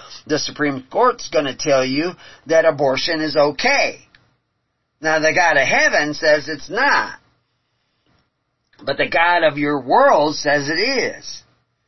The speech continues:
And you want to elect a different Supreme Court that's in accordance with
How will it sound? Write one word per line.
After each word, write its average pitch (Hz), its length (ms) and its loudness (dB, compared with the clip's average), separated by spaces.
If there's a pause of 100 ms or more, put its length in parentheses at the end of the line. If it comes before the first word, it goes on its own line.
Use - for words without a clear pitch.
(580)
And 165 180 -4
you 208 120 0
want 170 240 2
to 151 60 0
elect 143 440 2
a 139 80 -2
different 185 360 0
Supreme 135 500 -6
Court 143 380 0
that's 135 240 -6
in 139 200 -6
accordance 139 600 -4
with 131 300 -6